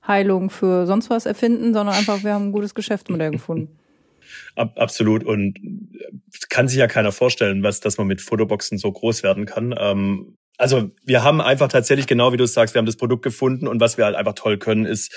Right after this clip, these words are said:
Speaker 2: einfach Prozesse optimieren bis zum Exzess, ähm, wirklich auf die Minuten. Wenn man dann, wir haben, werden dieses Jahr um die siebzigtausend, ähm, Fotoboxen im Einsatz haben, ähm, in Europa und in den U S A. Wenn wir da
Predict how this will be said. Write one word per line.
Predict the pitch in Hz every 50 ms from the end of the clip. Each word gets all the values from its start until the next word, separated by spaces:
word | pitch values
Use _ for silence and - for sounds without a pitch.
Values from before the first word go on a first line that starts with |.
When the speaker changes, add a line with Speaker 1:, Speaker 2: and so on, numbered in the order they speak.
| - - - - - - - - _ _ -
Speaker 2:
einfach | - 101 95 107 110 -
Prozesse | - 113 104 - - 131 123 - 135
optimieren | 127 120 - - 123 120 120 120 120 120
bis | 113 135 123 - -
zum | - 139 127
Exzess, | 120 113 - - - 117 117 117 - - - -
ähm, | 107 107 101 101 101
wirklich | 107 110 120 113 92
auf | 107 101 -
die | - 196
Minuten. | - 120 113 120 131 147 147 - - 117
Wenn | 107
man | 110 107
dann, | 107 104 107 104 104
wir | 104
haben, | 104 107 101 -
werden | 113 107 104 107
dieses | 113 113 110 110 -
Jahr | 117 107
um | 110 107 110
die | 113
siebzigtausend, | - - 110 - - 110 - 110 104 104 101 104 113 104 104 113
ähm, | 113 101 98 101 98 98 - - - - _
Fotoboxen | - - 131 143 131 131 117 - - 117
im | 110
Einsatz | 101 104 107 110 110 110 - -
haben, | 110 101 101 98 110 107 107
ähm, | 95 104 101 98 98 98
in | - - 101
Europa | 101 101 95 107 107 92 117 104
und | 101 101 101
in | 98 98
den |
U | 101 110 104
S | 101 98 -
A. | 104 101 101 101 98 - - - - - - _ _ _ _ -
Wenn | - - 120 113 110 113
wir | 117 107
da | 107 107 107 110 110 110 104